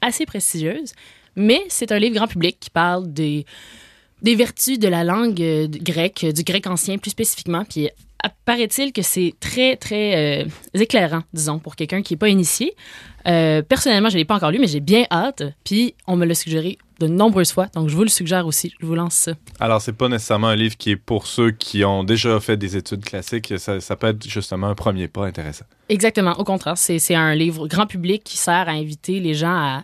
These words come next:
Speaker 1: à apprécier la, le grec ancien, alors qu'ils, qu'ils n'ont peut-être pas, pas d'idée c'est quoi.
Speaker 2: Le titre, encore une fois, Isabelle, pour, euh, les lecteurs, pour
Speaker 1: Donc,
Speaker 2: les auditeurs, oui, et futurs lecteurs, évidemment.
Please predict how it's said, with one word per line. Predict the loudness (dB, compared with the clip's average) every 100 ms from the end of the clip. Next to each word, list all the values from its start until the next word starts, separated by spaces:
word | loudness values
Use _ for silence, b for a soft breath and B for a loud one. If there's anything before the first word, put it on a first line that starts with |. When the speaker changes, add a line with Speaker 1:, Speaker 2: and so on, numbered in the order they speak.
| -6
Speaker 1:
à | -6 -6 B B B -2
apprécier | 0 2 2 0 0 2
la, | 4 2 2
le | 0
grec | 0 0
ancien, | 0 0 0 0 0 -2 _ -2
alors | 0 -2
qu'ils, | -2 -2 -2
qu'ils | -4 -4
n'ont | -4
peut-être | -4 -6
pas, | 0 0
pas | 4 2
d'idée | 4 0
c'est | 0 -2
quoi. | -6 -6 -2
Speaker 2:
Le | -2
titre, | 2 0 0
encore | 0 2 2
une | 0
fois, | 2 2
Isabelle, | 4 4 6 4 4 2 0
pour, | -2 -4
euh, | 0 0
les | 0
lecteurs, | -2 -2 -2 -2 -4 -8
pour | -2 0
Speaker 1:
Donc, | 2
Speaker 2:
les | 0
auditeurs, | -2 0 2 0
oui, | -4 -4
et | -6
futurs | -8 -4 -2
lecteurs, | -2 -4 -8 -8
évidemment. | -8 -8